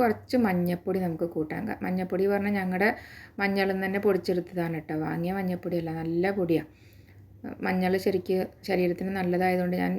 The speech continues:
ചിലപ്പോൾ കൂട്ടാറുണ്ട്. പിന്നെ ഇതിലേക്ക് കൂട്ടി കഴിക്കാനായിട്ട് നമുക്കൊരു വെളുത്ത ചട്നി, നാളികേര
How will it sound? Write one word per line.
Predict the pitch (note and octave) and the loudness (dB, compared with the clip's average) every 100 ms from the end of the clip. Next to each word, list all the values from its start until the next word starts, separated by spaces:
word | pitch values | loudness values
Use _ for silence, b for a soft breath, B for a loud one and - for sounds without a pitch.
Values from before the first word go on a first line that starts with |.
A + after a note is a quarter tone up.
| - - | -4 -2
ചിലപ്പോൾ | F3+ - G3 F#3+ | -2 -4 -4 -2
കൂട്ടാറുണ്ട്. | E3+ D#3 D3+ D3+ D3+ - B B B | -2 -2 -6 -8 -12 -18 B B B
പിന്നെ | B A#3 A#3 | B 2 4
ഇതിലേക്ക് | A#3 C4+ B3 | 6 6 6
കൂട്ടി | G3+ G#3+ G#3+ G#3 - - | 4 6 6 4 0 -4
കഴിക്കാനായിട്ട് | G#3 F#3+ F#3+ F#3+ F#3 F#3 | -2 0 -2 -2 -2 -2
നമുക്കൊരു | F#3 F3+ F#3+ F#3+ | -4 -2 0 2
വെളുത്ത | F3+ F3 G#3+ G3+ | 2 2 0 0
ചട്നി, | E3 - D#3+ - - b b - F#3 | -2 -4 -8 -8 -10 b b -10 -2
നാളികേര | F3+ F3+ | 4 4